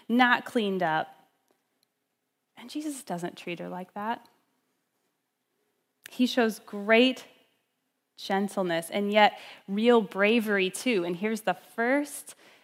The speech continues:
uh, kind of glimpse of his bravery that we get. He is <laughs> doodling in the dirt. They are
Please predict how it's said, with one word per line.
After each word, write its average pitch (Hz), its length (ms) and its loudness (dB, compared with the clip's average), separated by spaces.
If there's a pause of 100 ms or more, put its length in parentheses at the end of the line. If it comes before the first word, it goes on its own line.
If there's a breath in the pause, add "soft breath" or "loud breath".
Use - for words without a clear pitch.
(120 soft breath)
uh, 196 240 6
kind 196 260 -4
of 180 80 -4
glimpse 233 400 0
of 196 140 -2
his 180 200 -6
bravery 180 580 -2
that 160 180 -2
we 170 120 -6
get. - 540 2 (320 soft breath)
He 233 540 -4
is 208 400 0
<laughs> 175 100 -14
doodling 214 640 2
in 208 180 2
the 247 60 6
dirt. 302 360 6 (1160 soft breath)
They 254 420 6
are 202 520 8